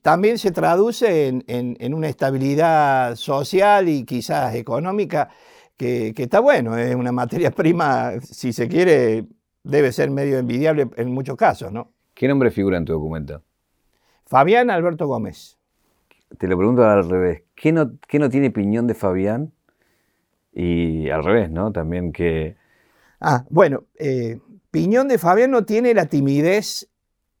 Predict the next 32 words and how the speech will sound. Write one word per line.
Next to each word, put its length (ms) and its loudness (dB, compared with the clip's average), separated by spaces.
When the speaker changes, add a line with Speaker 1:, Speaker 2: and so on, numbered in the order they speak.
Speaker 1:
intraprovinciana, 1300 0
porque 200 -2
yo 120 2
soy 240 6
del 200 4
interior 560 4
del 160 4
interior, 540 4
yo 100 2
vengo 280 0
de, 340 2
de 220 -6
una 200 -4
localidad 640 2
que 120 -8
se 100 -8
llama 220 -2
de 80 -2
Anfunes, 540 -2
del 140 -4
noroeste 460 -2
de 180 -4
Córdoba, 520 -2
a 120 -12
ciento 320 -6
veinte 240 -2
kilómetros 440 -4
de 80 -2
Córdoba. 380 2
Nací 460 -4
ahí, 480 2
crecí, 720 4